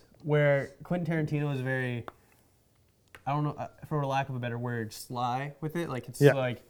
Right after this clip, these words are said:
Speaker 1: a, a gunshot has a lot of weight in his movies and stuff like that. Everything's
Speaker 2: Yeah.
Speaker 1: kinda like people talking. Bond isn't that. Bond's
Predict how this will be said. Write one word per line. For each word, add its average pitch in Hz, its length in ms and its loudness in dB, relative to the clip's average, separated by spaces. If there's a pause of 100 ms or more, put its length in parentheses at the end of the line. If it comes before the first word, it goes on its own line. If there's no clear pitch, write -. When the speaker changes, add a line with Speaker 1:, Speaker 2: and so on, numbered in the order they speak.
(520)
Speaker 1:
a, 131 140 -2 (260)
a 131 80 -4
gunshot 170 520 6
has 139 120 2
a 123 40 -6
lot 123 140 -4
of 123 80 -4
weight 117 240 -8
in 123 60 -10
his 127 100 -6
movies 117 220 -4
and 113 80 -8
stuff 120 100 -10
like 113 100 -8
that. 120 160 -6
Everything's 147 320 6
Speaker 2:
Yeah. 131 120 8
Speaker 1:
kinda 151 120 2
like 127 320 -4
people 135 200 -2
talking. 135 500 0 (420)
Bond 117 220 -4
isn't 107 220 -12
that. 101 240 -18
Bond's 151 460 2